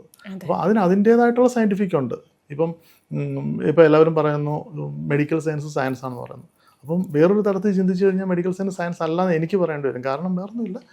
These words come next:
Speaker 2: ഇപ്പം ഉദാഹരണത്തിന് ഒരു ബോഡിയിൽ, ഏ, സിക്സ്റ്റി പെർസെൻറ്റേജ് ബ്ലഡ് ആണെന്ന് പറയുന്നുണ്ട്.
Speaker 1: അതെ.
Speaker 2: അങ്ങനെ തോന്നുന്നു, എനിക്ക് അതിൻ്റെ
Speaker 1: ഉം.
Speaker 2: കറക്റ്റ് അറിയില്ല. ഓക്കെ, ഈ ബ്ലഡ് എല്ലാം കൂടെ ഒരു മാറ്റി വെച്ച് കഴിഞ്ഞാൽ,
Speaker 1: ഉം.
Speaker 2: ഏ, ഒരു അഞ്ച് മിനിറ്റ് കഴിഞ്ഞ് തി-, വീണ്ടും തിരിച്ചതെല്ലാം കൂടെ ഫില്ല് ചെയ്ത് കഴിഞ്ഞാൽ മനുഷ്യൻ ജീവിച്ചിരിക്കുമോ?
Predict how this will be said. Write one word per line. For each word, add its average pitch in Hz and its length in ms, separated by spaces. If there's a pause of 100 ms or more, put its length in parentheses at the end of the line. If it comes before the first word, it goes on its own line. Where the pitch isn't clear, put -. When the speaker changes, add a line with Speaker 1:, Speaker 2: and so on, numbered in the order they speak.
(260)
Speaker 2:
ഇപ്പം 208 300
ഉദാഹരണത്തിന് 185 580
ഒരു 196 220
ബോഡിയിൽ, 170 600 (400)
ഏ, 160 240
സിക്സ്റ്റി 180 320
പെർസെൻറ്റേജ് 165 580 (320)
ബ്ലഡ് 147 260
ആണെന്ന് 135 240
പറയുന്നുണ്ട്. - 540
Speaker 1:
അതെ. 196 120
Speaker 2:
അങ്ങനെ 175 220
തോന്നുന്നു, 185 240
എനിക്ക് 143 180
അതിൻ്റെ 156 240
Speaker 1:
ഉം. - 60 (100)
Speaker 2:
കറക്റ്റ് 143 240
അറിയില്ല. - 220 (480)
ഓക്കെ, 190 120
ഈ 196 100
ബ്ലഡ് 196 280
എല്ലാം 208 240
കൂടെ 214 120
ഒരു 208 280
മാറ്റി 170 300
വെച്ച് 160 220
കഴിഞ്ഞാൽ, 139 400
Speaker 1:
ഉം. 196 160 (560)
Speaker 2:
ഏ, 151 200
ഒരു 180 140
അഞ്ച് 175 280
മിനിറ്റ് 180 220
കഴിഞ്ഞ് 180 280
തി-, 180 160
വീണ്ടും 170 320
തിരിച്ചതെല്ലാം 170 500
കൂടെ 180 120
ഫില്ല് 165 280
ചെയ്ത് 151 140
കഴിഞ്ഞാൽ 156 260 (240)
മനുഷ്യൻ 165 280
ജീവിച്ചിരിക്കുമോ? 139 480